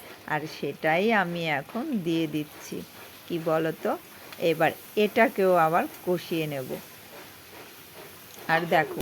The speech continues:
কষানোর সময় কালারটা কত সুন্দর হয়ে এসছে। আর কি বলো তো, ক্যাপসিকাম দিয়েছি যেহেতু, সেহেতু মানে সেন্টটা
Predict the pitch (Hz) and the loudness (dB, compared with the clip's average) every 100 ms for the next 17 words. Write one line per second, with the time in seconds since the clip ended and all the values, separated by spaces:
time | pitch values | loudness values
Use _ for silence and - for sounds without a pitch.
0 | 127 151 - 156 165 165 185 190 226 226 | 4 4 2 0 -2 -2 -2 0 0 4
1 | 160 156 - 175 151 147 170 202 190 220 | 4 4 0 -4 -2 -6 -6 -6 -4 -2
2 | 226 175 170 165 156 - 131 - - - | -2 -2 0 2 0 -6 -12 -10 -14 -14
3 | - 165 165 190 175 180 185 240 240 190 | -6 -6 -4 0 4 4 2 0 -2 0
4 | 156 - - 214 208 196 180 170 165 - | 0 -2 -8 -2 0 2 0 0 -2 -2
5 | 185 165 160 160 - 233 381 - - - | -4 -2 -2 -2 -4 -6 -6 -10 -12 -12
6 | - 202 175 160 - 175 208 - - - | -6 0 0 0 -4 -2 -2 -6 -18 -10
7 | 170 160 147 156 - - - 196 185 170 | -6 -4 -2 -4 -6 -10 -2 -2 -2 -2
8 | 214 | 0